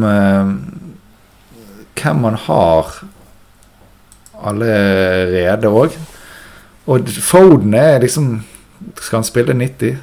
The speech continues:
Skal han spille femti? Hvem vet? Han har faktisk spilt overraskende mye i år, da. Og nå, eh, tror jeg faktisk, han var vel faktisk sånn kortsiktig, så var han vel på, ehm, på benken i, eller i hvert fall ikke i startelver i dag.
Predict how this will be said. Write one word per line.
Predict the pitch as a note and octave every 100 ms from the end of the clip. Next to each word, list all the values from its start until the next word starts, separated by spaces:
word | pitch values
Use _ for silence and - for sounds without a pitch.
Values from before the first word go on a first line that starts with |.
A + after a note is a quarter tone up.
| - _
Skal | - G#2+ G#2+
han |
spille | - A2+ G#2+ A2+ G#2+ G#2 G#2 G2+
femti? | - B2 B2 - G#2
Hvem | B2+
vet? | A#2
Han | A2
har | F3 D3+
faktisk | G2+ -
spilt | F#3+
overraskende | E3 E3+ F#3+ - D3 C#3
mye | C3 B2 C3+ D3 G#2 - - _ _ _ - - -
i | B2 G#2+ G2+ F#2+ F#2+ F#2 F#2
år, | A2 F#2 F2
da. | C#3 C3
Og | C#3+
nå, | D3+ C3+ B2+ A#2 A2+ G#2+
eh, | G2+ - - - - - - - -
tror | - - -
jeg | G#2+
faktisk, | - D#3
han | D#3
var | F#3
vel | B2
faktisk | C3 - B2 -
sånn | B2+ B2
kortsiktig, | - C#3+ - - - D3+ G2+ F#2
så | F#2+
var | D3 C3+
han | F#2+
vel | E2+ E2 -
på, | F#2 F2+ D#2+
ehm, | D#2 D2+ D2+ - - - -
på | -
benken | G#2+ C3+ C3+ G2
i, | F2+ F2 F2 E2+ F2
eller | F2+ A2
i |
hvert | A#2
fall | -
ikke | G2 A2+
i | G#2+
startelver | B2 A#2 G2 E2+ E2
i | D#2+ E2
dag. | E2 F2